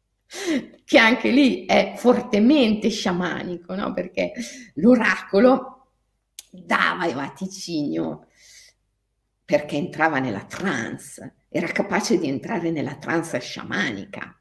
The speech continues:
L'oracolo è l'espressione del potere sciamanico.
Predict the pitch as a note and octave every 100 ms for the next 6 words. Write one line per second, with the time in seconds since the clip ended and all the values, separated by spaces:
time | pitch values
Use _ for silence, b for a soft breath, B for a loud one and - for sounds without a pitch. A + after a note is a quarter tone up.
0 | _ - A3+ F#3+ D#3 E2 - D3 D#3 -
1 | - - B3+ - - - - - - -
2 | B2+ - - F3+ D3 C3+ - - _ E3
3 | D3+ - C3 A#2+ F#2+ - - G2+ A#2 -
4 | - -